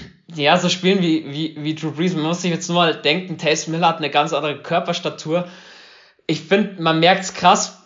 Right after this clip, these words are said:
in, in der Wurfbewegung. Also ich bin jetzt nicht der Quarterback-Mechaniks-Typ wie Phil. Da wär Phil sicher noch mal, ähm,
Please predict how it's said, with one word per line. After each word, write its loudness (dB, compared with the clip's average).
in, -6
in 2
der 4
Wurfbewegung. 4
Also 2
ich -2
bin 2
jetzt -4
nicht -2
der 2
Quarterback-Mechaniks-Typ 0
wie 0
Phil. 0
Da -2
wär 4
Phil 2
sicher 0
noch 2
mal, 4
ähm, -2